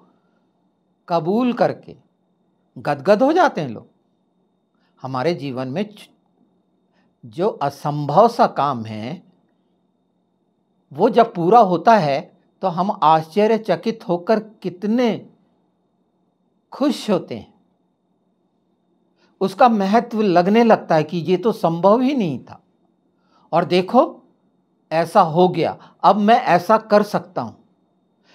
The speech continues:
बिल्कुल इसी बात को इसी तरह हम अपने आत्मिक जीवन में क्यों नहीं रख सकते?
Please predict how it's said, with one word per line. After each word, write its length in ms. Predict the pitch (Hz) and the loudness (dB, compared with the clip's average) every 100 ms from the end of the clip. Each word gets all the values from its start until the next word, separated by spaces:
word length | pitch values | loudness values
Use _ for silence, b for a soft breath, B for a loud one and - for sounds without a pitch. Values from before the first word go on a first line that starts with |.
| _ - | _ -2
बिल्कुल 720 | 190 240 247 349 277 202 - 208 | 2 2 2 2 2 0 -2 -4
इसी 400 | 190 - 311 339 | -4 -2 2 2
बात 440 | 190 160 180 226 | 4 6 6 4
को 240 | - 262 | 2 2
इसी 320 | - 175 269 269 | 2 -4 -2 -4
तरह 600 | - 202 190 240 156 220 b _ | 2 4 6 6 4 -2 b _
हम 120 | 170 | 0
अपने 360 | 226 175 - 226 | 2 0 2 2
आत्मिक 520 | 240 180 190 233 202 | 6 4 2 -2 -4
जीवन 300 | 175 220 240 | -2 2 2
में 260 | 254 269 269 | 2 0 0
क्यों 200 | 320 370 | 2 4
नहीं 180 | 381 339 | 4 4
रख 180 | 208 - | 2 2
सकते? 420 | 143 - - | -10 -10 -20